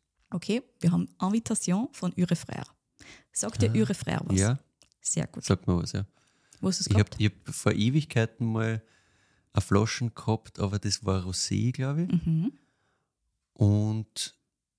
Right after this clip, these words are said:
Speaker 2: das war's. Also das ist sicherlich drei Jahre her oder so.
Speaker 1: Okay, gut. Umso besser. Wenn du gar nichts weißt, dann
Speaker 2: Hm,
Speaker 1: hast
Speaker 2: nein, mehr weiß ich.
Speaker 1: ein
Speaker 2: Das war
Speaker 1: ganzer
Speaker 2: das,
Speaker 1: Haufen
Speaker 2: äh,
Speaker 1: Story
Speaker 2: auf
Speaker 1: vor
Speaker 2: das
Speaker 1: dir.
Speaker 2: quasi beschränkt sich mein Wissen. Ich hab das auch nicht selber gekauft, sondern einfach einmal mitgebracht gekriegt,
Speaker 1: Mhm.
Speaker 2: quasi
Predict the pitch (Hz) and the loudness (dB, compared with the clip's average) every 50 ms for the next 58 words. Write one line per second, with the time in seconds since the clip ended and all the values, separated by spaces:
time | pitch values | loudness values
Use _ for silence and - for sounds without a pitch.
0 | _ _ - - 98 - - 90 87 90 90 85 - 92 90 90 - - 85 - | _ _ 4 4 4 4 6 4 4 4 4 2 0 -2 -2 -4 -4 -4 -4 -4
1 | - - - - - - _ _ _ _ - - - - 113 - - 107 95 90 | -4 -4 -4 -4 -6 -8 _ _ _ _ -12 -8 -2 -2 -2 0 0 0 0 0
2 | 85 - - - 87 87 87 90 87 85 90 90 87 - - - 87 - - 113 | 0 -4 -4 -2 -2 -2 0 -2 -4 -4 -4 -4 -4 -6 -6 -8 -10 -10 -10 -12
3 | - _ - - 180 185 - - 226 - 190 196 - - _ _ _ _ _ _ | -14 _ -4 -2 -2 -2 -4 -8 -10 -8 -8 -10 -10 -16 _ _ _ _ _ _
4 | _ - - 233 226 - 220 190 208 214 - 269 277 277 _ _ _ _ - - | _ -4 0 0 0 0 -2 -6 -6 -6 -4 -6 -6 -8 _ _ _ _ -8 -6
5 | 190 196 202 190 190 208 214 - - 175 180 185 - - 123 127 127 123 - 123 | -4 -4 -2 -2 -2 -2 -4 -4 -4 -4 -4 -4 0 2 4 6 6 6 6 6
6 | 117 113 113 110 113 113 107 107 101 - 120 107 - - - - 107 113 110 107 | 4 4 6 4 2 4 4 2 2 2 0 -2 0 0 0 2 4 2 2 2
7 | - 165 180 - - - 175 - 107 107 170 170 113 - - - - 107 - 170 | 0 -2 -2 -2 -2 -2 0 0 0 0 0 0 0 0 2 2 2 2 2 2
8 | 175 151 104 101 95 - 110 104 104 104 98 90 - - - 101 - - 98 95 | 2 2 2 2 2 2 0 0 2 0 -2 -4 -4 0 2 2 4 4 4 2
9 | 110 104 - - 123 107 104 98 98 117 135 - - - 135 127 - - - - | 2 0 0 0 2 4 4 4 4 4 4 4 4 2 0 -2 -2 -6 -18 -16
10 | - - - 107 143 160 - - 107 - - - - 101 98 110 104 - - 113 | -6 2 4 6 6 6 4 2 2 2 2 4 4 4 6 6 4 4 4 0
11 | 110 117 113 - - 104 110 - - - 104 104 104 - 98 87 107 92 101 98 | 2 0 0 0 0 -4 -4 -2 -2 0 0 0 2 0 -2 -2 -2 -4 -4 -2
12 | 98 98 101 113 143 - - - 113 113 110 - - - - 117 120 185 196 - | -2 0 2 0 0 0 0 2 2 2 2 2 -2 2 4 4 4 4 2 0
13 | - 107 107 101 98 110 107 | 2 2 2 4 2 0 -2